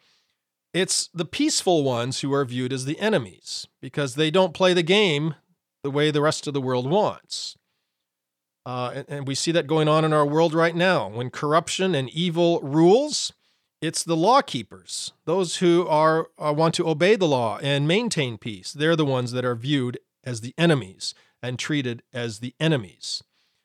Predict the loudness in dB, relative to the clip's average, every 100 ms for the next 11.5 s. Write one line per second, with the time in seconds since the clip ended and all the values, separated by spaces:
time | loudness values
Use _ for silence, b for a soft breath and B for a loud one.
0 | _ -6 -4 -4 -4 -4 -4 -6 -6 -6
1 | -4 -4 0 2 2 0 4 4 6 6
2 | 6 4 -2 -4 2 2 2 4 4 4
3 | 2 -2 0 -2 2 4 4 2 4 6
4 | 6 4 2 2 0 b b b _ _
5 | _ _ _ _ _ _ _ _ _ 0
6 | 2 4 4 2 0 -6 -20 _ _ _
7 | _ -2 -2 -2 -8 2 6 6 6 6
8 | 6 6 0 2 2 -2 -4 _ _ 0
9 | 2 4 6 8 8 8 4 _ _ _
10 | _ _ _ _ _ _ 4 6 6 4
11 | 0 4 2 2